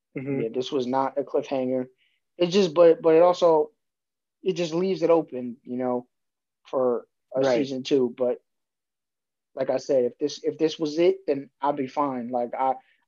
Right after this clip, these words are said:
Speaker 2: I, I want a season two because it was good. So hopefully it's just more good. But as far as, like, a narrative, like, I, I think this was fine the way it is.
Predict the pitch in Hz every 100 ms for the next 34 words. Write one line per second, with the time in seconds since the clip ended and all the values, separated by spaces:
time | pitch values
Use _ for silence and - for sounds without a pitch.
0 | - 160 180 170 156 190 226 202 220 190
1 | 196 240 214 185 175 156 151 143 156 160
2 | 123 147 131 123 160 151 147 135 131 135
3 | 139 131 143 147 151 156 - - 170 160
4 | 127 117 _ _ _ _ 139 120 - _
5 | _ _ _ _ _ 151 147 190 175 160
6 | 143 147 135 127 127 135 151 156 151 160
7 | 156 156 _ _ _ _ _ _ _ _
8 | _ _ _ _ _ _ 123 127 135 135
9 | 139 147 131 131 131 123 - 135 120 117
10 | 113 117 113 113 110 104 -